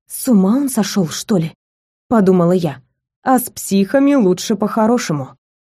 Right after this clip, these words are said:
Психов нельзя злить, нельзя лезть на рожон, хоть и очень хочется. Драться с ними тоже нельзя, если ты не обученный спецназовец.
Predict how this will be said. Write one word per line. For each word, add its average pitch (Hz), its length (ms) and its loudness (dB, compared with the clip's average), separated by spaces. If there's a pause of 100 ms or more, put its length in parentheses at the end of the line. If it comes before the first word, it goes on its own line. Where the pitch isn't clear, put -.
Психов 302 560 2
нельзя 247 460 4
злить, 180 580 -2 (440)
нельзя 226 500 4
лезть 220 300 2
на 190 140 4
рожон, 180 520 0 (180)
хоть 277 300 -2
и - 20 2
очень 226 340 2
хочется. 226 540 -2 (600)
Драться 190 500 2
с 302 120 -4
ними 226 260 4
тоже 262 300 0
нельзя, 156 420 0 (600)
если 208 400 4
ты 202 160 2
не 196 200 4
обученный 196 640 4
спецназовец. 160 920 -2